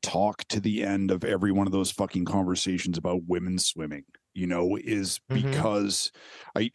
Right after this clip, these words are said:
Speaker 1: I do think that each of us, um, you know, that we do have a responsibility, and, and particularly me, because I'm in a position of privilege and power to,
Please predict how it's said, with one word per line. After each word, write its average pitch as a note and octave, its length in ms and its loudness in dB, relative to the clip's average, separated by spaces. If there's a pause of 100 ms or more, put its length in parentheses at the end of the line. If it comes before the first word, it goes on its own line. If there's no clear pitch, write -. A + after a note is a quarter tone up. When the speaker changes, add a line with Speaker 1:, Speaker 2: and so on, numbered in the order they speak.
Speaker 1:
I B2+ 80 2
do E3+ 320 6
think A#2+ 400 0
that G2+ 400 2
each B2 240 0
of G#2 100 2
us, - 460 0 (500)
um, F#2 600 0 (340)
you D3 60 4
know, D3+ 80 8
that E3 80 4
we E3+ 100 6
do G3 120 6
have C#4 100 4
a B2 60 4
responsibility, G2 800 0
and, G#2 140 -2
and D#3 100 -4
particularly A#2+ 580 4
me, B2 220 4
because G2+ 260 -2
I'm G#2 140 0
in A2 80 0
a G#2 80 0
position G2 460 0
of F#2+ 160 -2
privilege G2 400 -2
and F#2 120 -4
power F2+ 460 -2 (320)
to, G2+ 400 2